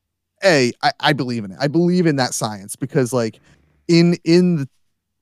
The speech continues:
for, for Pennsylvania, um, I believe we're about six days away from officially one year of quarantine,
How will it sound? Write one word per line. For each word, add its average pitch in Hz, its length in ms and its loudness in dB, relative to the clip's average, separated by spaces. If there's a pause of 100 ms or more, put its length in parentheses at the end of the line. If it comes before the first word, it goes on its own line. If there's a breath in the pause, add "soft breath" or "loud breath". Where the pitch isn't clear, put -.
(180)
for, 160 340 2
for - 160 -6
Pennsylvania, 131 880 -2 (440)
um, 113 340 -6
I 113 80 -10
believe 127 420 -2
we're 135 100 2
about 117 220 0
six - 340 -4
days 143 240 2
away 117 360 0
from 117 260 -8
officially 139 880 0
one 131 320 -4
year 123 300 -4
of 113 140 -8
quarantine, 101 640 -8